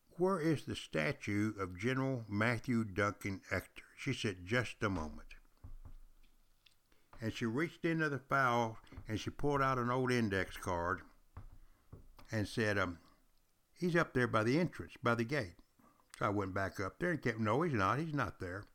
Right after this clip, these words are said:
"Oh," she said, "he was in nineteen thirty-something. The park has changed since then." But I did ask, I said,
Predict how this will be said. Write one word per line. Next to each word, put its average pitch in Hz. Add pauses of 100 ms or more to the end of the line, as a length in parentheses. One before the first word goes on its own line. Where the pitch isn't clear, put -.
(480)
"Oh," 196
she -
said, 139
"he 123
was 131
in 92
nineteen 117
thirty-something. 95 (1600)
The 107
park 135
has 107
changed 110
since 92
then." 82 (2500)
But 110
I 120
did 196
ask, 143
I 113
said, -